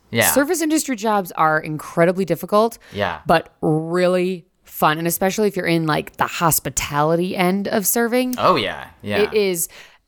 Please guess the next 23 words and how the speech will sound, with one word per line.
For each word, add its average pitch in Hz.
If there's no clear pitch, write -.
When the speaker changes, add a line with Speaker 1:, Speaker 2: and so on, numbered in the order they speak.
Speaker 2:
I 208
have 220
never 190
felt -
as 165
rewarded. 151
Like, 156
and 214
this 233
includes, 180
uh, 147
getting 160
clapped 202
after, 160
uh, 147
being 175
on 151
stage 185
for 156
shows, 214
getting 156
laughs 165
at 151